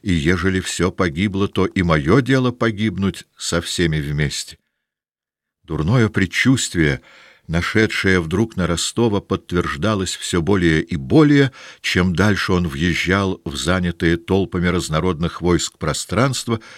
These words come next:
находящееся за деревнею Працем. «Что такое? Что такое? По ком стреляют? По ком? И кто стреляет?» — спрашивал Ростов,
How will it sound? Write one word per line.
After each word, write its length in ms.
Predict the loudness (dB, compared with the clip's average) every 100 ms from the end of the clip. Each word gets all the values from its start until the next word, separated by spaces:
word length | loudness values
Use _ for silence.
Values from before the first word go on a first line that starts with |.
| -14 -6
находящееся 1160 | -2 0 0 0 -2 -4 -2 -2 -2 -2 -4 -4
за 160 | -6
деревнею 560 | -2 0 0 0 -2 -4 -8 -20 -10
Працем. 640 | -4 -4 -4 -6 -6 -6 -10 _ _ _ _ _
«Что 360 | -10 -8 -4 -4
такое? 460 | -4 -8 -6 -4
Что 440 | -2 -4 -4 -2 -2
такое? 720 | -4 -8 _ -4 0 2 0
По 160 | -2 -6
ком 400 | _ 2 2 2
стреляют? 800 | -4 0 0 2 2 0 -2
По 100 | -4
ком? 400 | -4 4 4 4 -2 -18 -20 _ _
И 100 | -10
кто 500 | -10 -14 0 6 6
стреляет?» — 680 | 6 2 2 4 4 2 0
спрашивал 600 | -6 -2 0 0 -2 -2 0
Ростов, 480 | -2 -2 0 0